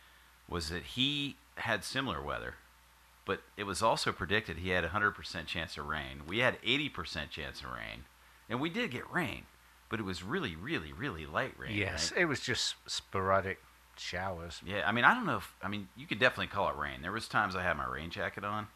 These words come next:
Speaker 2: I mean, once you were in the, the tree canopy, you couldn't even feel it.
Speaker 1: Yeah, I would agree. I don't think I hiked with my rain jacket more than an hour, maybe the whole time.
Speaker 2: I had mine off in thirty minutes.
Speaker 1: Mm.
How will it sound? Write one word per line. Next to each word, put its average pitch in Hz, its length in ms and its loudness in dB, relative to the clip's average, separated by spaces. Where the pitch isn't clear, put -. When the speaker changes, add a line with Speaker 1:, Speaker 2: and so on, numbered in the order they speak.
Speaker 2:
I 123 140 2
mean, 135 260 4
once 143 240 2
you 135 80 2
were 110 100 6
in 90 80 2
the, 92 160 0
the 90 80 0
tree 120 320 0
canopy, 92 500 2
you 95 160 -6
couldn't 95 240 -2
even 87 240 -4
feel 104 380 -2
it. 90 80 -6
Speaker 1:
Yeah, 73 180 2
I - 20 2
would 76 140 0
agree. 78 420 -2
I - 60 0
don't 110 180 4
think 104 140 0
I 82 60 4
hiked 95 200 2
with 90 120 -8
my 73 100 0
rain 85 240 -2
jacket 82 360 -2
more 80 200 -2
than 76 60 -4
an 69 160 -10
hour, 78 460 2
maybe 85 240 -4
the 71 100 -8
whole 80 200 -4
time. 76 460 -2
Speaker 2:
I 104 80 4
had 98 120 2
mine 87 200 6
off 95 220 2
in 90 80 -8
thirty 92 360 0
minutes. 95 440 0
Speaker 1:
Mm. 92 300 -12